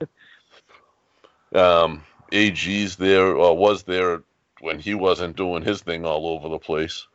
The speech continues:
Speaker 1: Yep. Uh, Kellen, uh, Ryan
Speaker 2: Yo,
Speaker 1: is still,
Speaker 2: man.
Speaker 1: he's
Speaker 2: Yeah.
Speaker 1: still a staple. He's, he's
Speaker 2: He's
Speaker 1: gonna go
Speaker 2: another
Speaker 1: until <laughs>
Speaker 2: That kid can,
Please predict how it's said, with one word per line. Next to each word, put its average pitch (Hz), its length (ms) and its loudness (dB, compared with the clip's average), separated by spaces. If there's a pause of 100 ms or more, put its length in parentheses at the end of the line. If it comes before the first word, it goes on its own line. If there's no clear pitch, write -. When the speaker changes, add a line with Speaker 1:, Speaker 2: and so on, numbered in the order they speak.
(920)
Speaker 1:
Yep. 104 320 -6
Uh, 107 280 -2 (160)
Kellen, 113 440 -4 (180)
uh, 101 240 -8
Ryan 107 260 -4
Speaker 2:
Yo, 90 340 6
Speaker 1:
is 76 60 -4
still, 104 200 -10
Speaker 2:
man. 78 280 -6 (360)
Speaker 1:
he's 107 200 -10 (100)
Speaker 2:
Yeah. 87 320 4
Speaker 1:
still 101 140 -2
a - 80 -14
staple. 104 320 -8
He's, 101 260 -12 (500)
he's 117 200 -6
Speaker 2:
He's 180 160 2
Speaker 1:
gonna 104 120 0
go 110 240 6
Speaker 2:
another - 0 -
Speaker 1:
until 107 500 -6 (640)
<laughs> 147 80 0 (680)
Speaker 2:
That 123 220 4
kid 131 280 -4
can, 95 460 -4